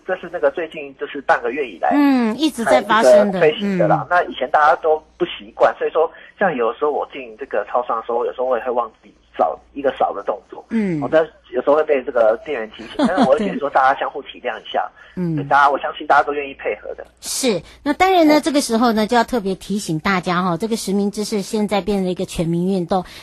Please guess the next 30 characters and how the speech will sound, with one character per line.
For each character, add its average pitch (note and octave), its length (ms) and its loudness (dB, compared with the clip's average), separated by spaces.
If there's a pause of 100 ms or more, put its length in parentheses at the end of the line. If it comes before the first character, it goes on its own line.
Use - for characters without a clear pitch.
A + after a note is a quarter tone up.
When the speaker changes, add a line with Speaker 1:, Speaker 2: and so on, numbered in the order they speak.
Speaker 2:
大 F4+ 140 2
家 F4 80 4
先 F4 200 2
习 G#3 300 -4
惯。 G#3+ 260 4
我 E3+ 60 0
们 G#3 120 2
常 B3+ 100 2
常 B3+ 80 4
在 G3 100 4
讲 E3+ 200 0
说， A#3 140 0
做 B3+ 180 0
任 A#3+ 120 0
何 G#3+ 100 0
的 F#3+ 120 -2
操 A3 220 0
作 A3 200 0
手， D#3 300 -6 (500)
呃， G#3+ 240 4
操 C#4 220 2
作 C4 160 2
的 A3+ 80 0
一 A#3+ 120 0
些 A#3 280 0
这 A#3 80 -4
个 A3 100 -2
手 G#3 280 -2
法 F#3 340 0
啦， F3 460 -2